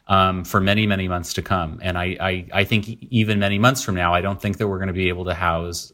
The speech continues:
uh, we're gonna provide, be able to provide a hotel room for every unhoused person in San Francisco. I just think that's unrealistic.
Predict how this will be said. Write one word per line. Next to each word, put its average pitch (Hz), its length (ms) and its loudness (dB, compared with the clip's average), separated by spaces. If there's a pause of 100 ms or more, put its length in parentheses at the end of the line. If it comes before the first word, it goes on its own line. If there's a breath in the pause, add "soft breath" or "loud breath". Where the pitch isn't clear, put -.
(160)
uh, 104 80 -2
we're 98 200 -2
gonna 92 160 -2
provide, 90 340 0
be 92 80 -4
able 92 120 -2
to 90 60 -4
provide 90 220 2
a 90 60 -2
hotel 110 300 2
room 98 180 -4
for 95 180 -6
every 92 600 -2 (280 soft breath)
unhoused 92 480 2
person 90 320 0
in 87 100 -4
San 87 200 -4
Francisco. 90 440 -2
I 78 120 -2
just 82 180 -8
think 87 160 -6
that's 82 180 -4
unrealistic. 90 840 -2